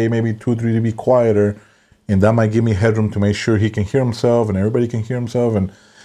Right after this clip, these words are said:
whatever. We, we will find a way to make it still not jeopardize the show quality, keep the singer happy.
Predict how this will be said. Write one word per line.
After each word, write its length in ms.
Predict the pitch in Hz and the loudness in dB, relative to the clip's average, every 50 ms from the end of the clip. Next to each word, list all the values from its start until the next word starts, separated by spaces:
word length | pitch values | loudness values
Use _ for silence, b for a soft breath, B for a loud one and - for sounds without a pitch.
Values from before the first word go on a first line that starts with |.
| B | B
whatever. 380 | _ 139 147 170 180 131 104 95 | _ 2 4 4 4 4 2 2
We, 160 | 95 123 135 | 2 2 2
we 140 | 135 127 151 | 2 2 2
will 220 | 175 175 165 160 - - _ _ _ | 2 2 0 -2 -6 -14 _ _ _
find 300 | - - - 151 151 147 | -8 -4 -2 0 0 2
a 60 | 131 | 2
way 260 | 120 127 131 120 107 101 | 2 4 4 4 4 2
to 80 | 101 | 2
make 220 | 101 104 110 107 117 | 0 0 0 2 0
it 180 | 110 107 - - _ _ _ _ | 0 0 -2 -8 _ _ _ _
still 520 | - - - - - 143 139 139 131 127 120 | -18 -16 -16 -4 0 2 4 4 4 2 2
not 280 | 117 120 120 123 117 | 0 0 0 0 -2
jeopardize 440 | 110 113 117 110 113 113 117 113 113 | -2 -4 -2 0 2 2 2 0 0
the 80 | 120 110 | -2 -6
show 260 | - - 117 113 113 | -4 -2 0 0 0
quality, 560 | 113 - 117 110 110 107 107 104 107 104 101 - - _ _ _ _ _ _ _ _ _ _ _ _ _ _ - - - - - - | 0 0 2 2 4 4 2 2 0 0 -4 -6 -12 _ _ _ _ _ _ _ _ _ _ _ _ _ _ -20 -18 -16 -16 -16 -10
keep 280 | - - 131 123 123 123 | -2 0 2 2 2 2
the 60 | 110 | 0
singer 340 | 101 - - 117 110 110 107 | -2 0 0 0 2 2 2
happy. 480 | 98 107 104 98 98 - 104 101 101 | 2 2 0 0 0 -2 -2 -4 -4